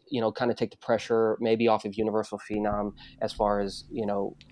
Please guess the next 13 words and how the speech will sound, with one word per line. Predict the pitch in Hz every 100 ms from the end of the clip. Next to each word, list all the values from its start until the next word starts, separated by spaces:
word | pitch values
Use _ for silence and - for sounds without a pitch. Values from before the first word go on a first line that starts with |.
| - -
coming | 120 113
into | 110 110
this | 110 -
year | 113 113 107
needing | 110 107 107
to | -
produce, | - 101 104 101 101 - - - - -
uh, | 113 104
not, | 104 110 113 - -
you | 131 113
know, | 101 101
but, | 113 113 - - - - - - - - - - -
uh, | 127 123 120 117